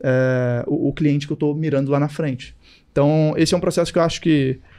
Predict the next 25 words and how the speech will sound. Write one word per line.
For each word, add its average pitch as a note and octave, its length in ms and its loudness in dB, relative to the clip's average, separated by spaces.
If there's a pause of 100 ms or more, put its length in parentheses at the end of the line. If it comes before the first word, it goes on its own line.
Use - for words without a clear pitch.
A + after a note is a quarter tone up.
(220)
faz - 280 -2
total D#3+ 420 2
diferença D#3 800 0
e, C3 800 -2 (720)
e - 40 -14
faz E3+ 260 0
você - 80 -14
ter - 80 0
uma E3+ 100 2
visão D3+ 300 2
melhor C#3+ 560 4
da, B2 240 4
do A#2+ 140 0
lançamento, C3 1120 0
a B2 100 -6
fim C3 140 -6
de B2+ 80 -2
otimizar. C#3 320 0
Porque C#3 120 -2
às C#3+ 80 2
vezes D#3+ 140 0
você F3+ 60 -2
constrói F3+ 320 0
uma F#3+ 80 2
audiência, F3 600 2